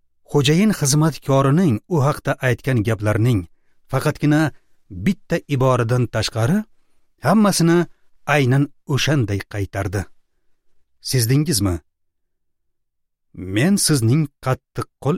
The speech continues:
ekanligingizni bilardim". Xo'jayin o'zi haqidagi so'zlarni qaytarmadi,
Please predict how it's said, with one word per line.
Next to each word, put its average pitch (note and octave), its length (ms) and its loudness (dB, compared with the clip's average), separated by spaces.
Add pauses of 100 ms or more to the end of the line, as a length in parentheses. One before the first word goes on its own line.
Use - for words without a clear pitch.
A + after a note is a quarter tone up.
ekanligingizni A2 1000 -2
bilardim". G2 540 -2 (1500)
Xo'jayin B2+ 600 2
o'zi C3+ 260 0
haqidagi A#2+ 460 -2
so'zlarni G2 480 -2
qaytarmadi, G2 640 -4